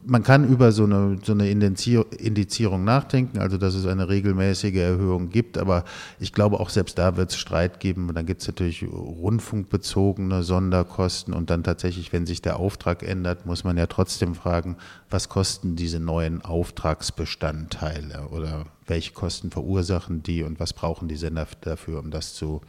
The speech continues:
erledigen. Und gleichzeitig, äh, also ich stehe dem nicht vollkommen ablehnend gegenüber, halte es aber nicht für so realistisch tatsächlich, dass das passiert. Ähm,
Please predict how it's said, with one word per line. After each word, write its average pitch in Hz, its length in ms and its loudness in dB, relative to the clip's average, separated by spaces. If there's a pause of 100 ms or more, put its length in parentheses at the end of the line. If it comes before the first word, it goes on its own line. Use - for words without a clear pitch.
(480)
erledigen. 87 680 -4 (880)
Und 143 200 2
gleichzeitig, 131 680 4
äh, 120 40 -2 (1000)
also 127 160 -2
ich 123 60 2
stehe 147 180 -2
dem 139 140 2
nicht 131 260 -2 (500)
vollkommen 123 440 -2
ablehnend 135 480 2
gegenüber, 120 560 0
halte 113 220 2
es - 60 -8
aber 98 180 4
nicht 113 240 2
für 104 180 4
so 101 380 6
realistisch 87 1000 0
tatsächlich, 85 600 -4
dass 80 220 -6
das 82 260 -8
passiert. 92 720 -4
Ähm, 87 420 -2